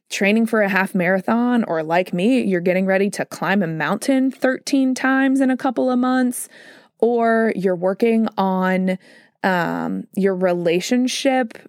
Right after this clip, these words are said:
in your home, and, and the booze or the time away from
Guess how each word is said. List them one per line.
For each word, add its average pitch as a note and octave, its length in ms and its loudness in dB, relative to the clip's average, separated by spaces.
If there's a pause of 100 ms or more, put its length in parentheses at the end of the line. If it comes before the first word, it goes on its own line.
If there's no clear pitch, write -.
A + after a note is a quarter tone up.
(180)
in G3+ 180 2
your F3+ 160 2
home, G#3 760 0 (960)
and, A3 300 2 (400)
and G3+ 140 2
the F#3+ 80 4
booze A#3+ 580 2 (100)
or G#3 140 2
the F3+ 100 0
time A3 400 -2
away F#3 540 0
from G3 360 0